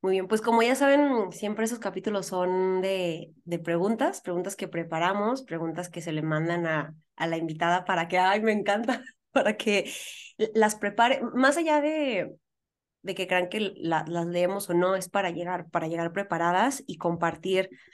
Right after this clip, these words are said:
porque una cosa es que somos amigas, una cosa es que nos queramos, pero siempre hay perspectivas diferentes, perspectivas en las que podemos andar. Entonces, quiero iniciar, sí, como dijo Sofi, es la culpa,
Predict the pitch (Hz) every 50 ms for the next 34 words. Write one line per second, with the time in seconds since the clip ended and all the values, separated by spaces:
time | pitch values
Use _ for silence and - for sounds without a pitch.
0 | - - _ _ _ _ _ _ _ - 208 202 202 208 208 220 220 220 220 214
1 | 214 214 202 190 196 185 180 170 165 175 196 208 202 196 190 185 - 175 180 175
2 | 175 175 170 175 180 175 170 170 - 175 175 170 - 160 160 180 185 - - 180
3 | 165 151 156 - - - 190 196 196 190 190 185 185 175 160 160 165 165 175 160
4 | 160 - 160 156 156 170 - - - 175 175 170 170 170 165 160 156 165 175 165
5 | 180 196 196 _ - 170 156 160 - - 165 165 165 - 160 151 151 160 160 156
6 | - 185 165 175 170 - - 175 175 170 180 208 - _ - - - 190 196 -
7 | - - - - - - _ _ _ _ _ - 214 208 226 233 214 185 - 185
8 | 185 190 202 - - - 180 185 - - 190 175 165 170 165 170 175 175 175 202
9 | - - 175 175 180 180 175 - 180 170 170 170 190 233 277 277